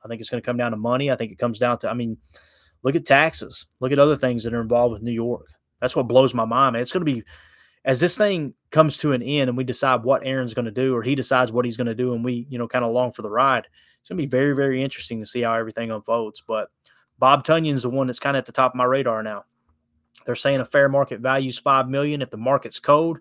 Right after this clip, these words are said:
he hasn't gotten any offers. What if Green Bay came in there and said, "Hey, look, we'll give you three and a half fully guaranteed per year, three-year deal." He's twenty-eight years old. That'll carry through thirty-one, the age of thirty-one. Now you've got a foundation in place.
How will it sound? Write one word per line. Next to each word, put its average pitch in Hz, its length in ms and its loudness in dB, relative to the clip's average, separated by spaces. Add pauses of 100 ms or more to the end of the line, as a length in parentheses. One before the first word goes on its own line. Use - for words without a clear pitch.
(220)
he 143 100 -4
hasn't 131 200 -2
gotten 131 160 -2
any 123 160 -4
offers. 156 480 -2 (500)
What 127 120 2
if 120 80 -2
Green 135 240 -2
Bay 151 160 4
came 127 240 0
in 127 80 -4
there 127 80 -2
and 123 80 -6
said, 127 180 0
"Hey, 131 80 2
look, 139 220 0
we'll 131 100 -2
give 127 160 -2
you 120 60 -6
three 139 260 -6
and 127 80 -4
a 120 40 -4
half 135 300 -4
fully 131 280 -2
guaranteed 127 600 -6
per 131 140 2
year, 131 440 -6 (100)
three-year 127 320 -4
deal." 131 220 -2
He's 131 120 -6
twenty-eight 131 380 -4
years 120 220 -6
old. 131 180 2
That'll 117 140 -2
carry 131 240 -4
through 123 160 -8
thirty-one, 131 720 -2
the 123 120 -4
age 123 160 0
of 123 60 -6
thirty-one. 135 520 -2 (400)
Now 117 140 -2
you've 123 220 0
got 131 140 4
a 120 60 0
foundation 127 600 0
in 107 120 -10
place. - 460 -12